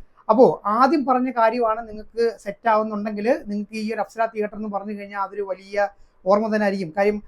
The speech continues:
അതുപോലത്തെ ഒരു തിയേറ്ററിൽ പോയിരുന്ന സിനിമ കാണുക എന്ന് പറഞ്ഞു കഴിഞ്ഞാൽ, പ്രത്യേകിച്ച് നിങ്ങൾ ആലോചിച്ച് നോക്കിയേ, ആയിരത്തിന് മുകളിൽ സീറ്റിംഗ് കപ്പാസിറ്റി ഉണ്ടെന്ന് പറയുമ്പോൾ അത്രയും വലിയൊരു ക്രൗഡിന്റെ കൂടെ ഇരുന്ന് കാണുന്ന വൈബ് എന്നൊക്കെ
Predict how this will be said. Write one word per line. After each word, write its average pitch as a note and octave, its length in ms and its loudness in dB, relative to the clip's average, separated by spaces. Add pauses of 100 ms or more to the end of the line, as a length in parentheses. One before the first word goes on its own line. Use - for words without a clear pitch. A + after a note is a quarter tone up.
(220)
അതുപോലത്തെ C#4 540 2
ഒരു B3 340 4
തിയേറ്ററിൽ A3+ 300 -4
പോയിരുന്ന A3 340 -2
സിനിമ G#3+ 220 -12
കാണുക G#3 300 -4
എന്ന് A3 140 -8
പറഞ്ഞു G3 180 -6
കഴിഞ്ഞാൽ, F#3+ 180 -10
പ്രത്യേകിച്ച് G3+ 280 -12
നിങ്ങൾ A3 140 -6
ആലോചിച്ച് G#3+ 200 -6
നോക്കിയേ, A3+ 280 -6
ആയിരത്തിന് B3 1000 -2
മുകളിൽ A#3 340 -2
സീറ്റിംഗ് A3 300 -10
കപ്പാസിറ്റി A3+ 420 -6
ഉണ്ടെന്ന് A#3 280 -10
പറയുമ്പോൾ A3+ 460 -2 (420)
അത്രയും D#4 500 0
വലിയൊരു C#4 380 0
ക്രൗഡിന്റെ A#3+ 600 2
കൂടെ A#3+ 300 -6
ഇരുന്ന് B3 260 -4
കാണുന്ന A#3 380 -2
വൈബ് G3+ 280 0
എന്നൊക്കെ A#3+ 220 -10